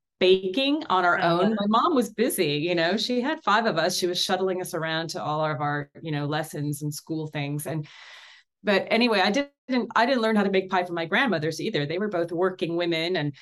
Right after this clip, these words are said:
Speaker 1: um, so it wasn't until I was seventeen and I was on a bicycle trip down the West Coast, and I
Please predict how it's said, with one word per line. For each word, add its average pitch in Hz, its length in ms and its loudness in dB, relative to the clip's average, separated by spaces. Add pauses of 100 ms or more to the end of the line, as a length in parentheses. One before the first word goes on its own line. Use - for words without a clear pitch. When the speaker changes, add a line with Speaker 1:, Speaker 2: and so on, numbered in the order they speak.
(300)
Speaker 1:
um, 151 440 0 (540)
so 214 420 4
it 220 120 4
wasn't 233 320 4
until 233 140 2
I 202 80 2
was 196 120 0
seventeen 202 720 0
and 185 140 0
I 190 80 2
was 175 120 -4
on 165 120 -2
a - 20 -4
bicycle 190 500 0
trip 165 220 -6
down 165 220 -2
the 160 80 0
West 156 360 -2
Coast, 175 600 -4 (180)
and 156 460 -2 (120)
I 151 600 0